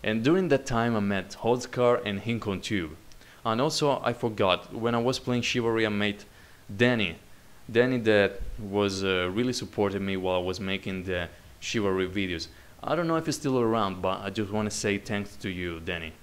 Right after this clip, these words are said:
if you're still around. And I met, uh, when I was playing, uh,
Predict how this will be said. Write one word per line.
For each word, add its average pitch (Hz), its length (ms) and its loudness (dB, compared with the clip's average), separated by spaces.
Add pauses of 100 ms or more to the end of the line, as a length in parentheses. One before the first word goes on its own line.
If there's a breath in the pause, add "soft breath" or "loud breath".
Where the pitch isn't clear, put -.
(100)
if 107 120 -10
you're - 80 -12
still 95 240 -2
around. 85 320 -2 (1600 loud breath)
And 143 120 2
I - 20 2
met, 147 400 0
uh, 127 240 6
when 120 180 2
I 117 80 2
was 117 220 2
playing, 117 420 2
uh, 92 440 0